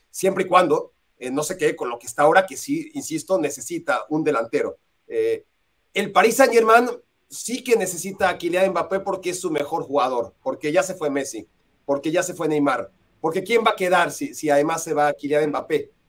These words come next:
Pero si te tengo que contestar cuál de los dos lo necesita más, te diría Real Madrid.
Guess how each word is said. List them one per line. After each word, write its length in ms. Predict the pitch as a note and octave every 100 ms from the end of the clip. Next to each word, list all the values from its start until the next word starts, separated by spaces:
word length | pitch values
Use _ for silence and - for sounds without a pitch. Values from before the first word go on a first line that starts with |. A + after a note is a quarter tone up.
| _ _ _ _
Pero 420 | D4 C#4+ A3+ - _ _ _ _ -
si 280 | - F3 D#3
te 180 | -
tengo 180 | D3+ G#3+
que 100 | -
contestar 600 | F3+ D#3 E3 - G3 F#3+
cuál 220 | - G3 F#3+
de 60 |
los 140 | E3+ D#3+
dos 180 | F#3
lo 100 | F3
necesita 400 | D3+ C#3+ D#3+ F3+
más, 440 | D#3+ F#3+ A3+ - - -
te 80 | D3
diría 280 | D3+ E3+
Real 320 | E3 D#3 D#3 D#3
Madrid. 340 | C#3 C3 A#2+